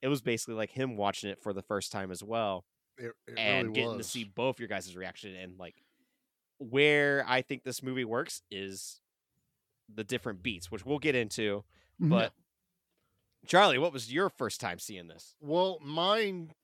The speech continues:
Speaker 2: stems from some controversy with this movie and another movie. Um, I actually watched Dredd before I ever even heard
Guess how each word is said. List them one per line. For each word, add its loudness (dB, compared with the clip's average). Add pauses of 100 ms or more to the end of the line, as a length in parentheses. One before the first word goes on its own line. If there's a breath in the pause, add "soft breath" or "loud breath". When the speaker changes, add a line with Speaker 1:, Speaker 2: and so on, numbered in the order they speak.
Speaker 2:
stems -2
from -6
some -10
controversy -6 (280)
with -8
this -4
movie -4
and -2
another -2
movie. -10 (560)
Um, -4
I -4
actually -4
watched -4
Dredd 0 (640)
before -2
I -4
ever -2
even -6 (160)
heard -4